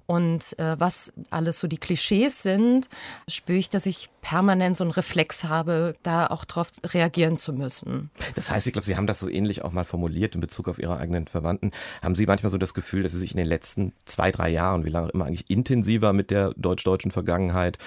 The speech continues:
Speaker 2: auch mit der Zeit vor neunundachtzig beschäftigen müssen, würde ich fast sagen, als die Zeit davor?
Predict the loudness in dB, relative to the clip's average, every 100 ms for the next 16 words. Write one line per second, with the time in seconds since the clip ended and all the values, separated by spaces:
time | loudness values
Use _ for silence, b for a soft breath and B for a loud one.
0 | B B -2 0 0 0 0 -2 -6 -2
1 | 0 2 0 -2 -6 -8 -4 -2 -2 -4
2 | -2 -2 B B B B -20 -2 4 4
3 | 4 2 2 -2 -4 -4 -2 -2 -2 -4
4 | -6 -6 -6 -6 -8 -6 -6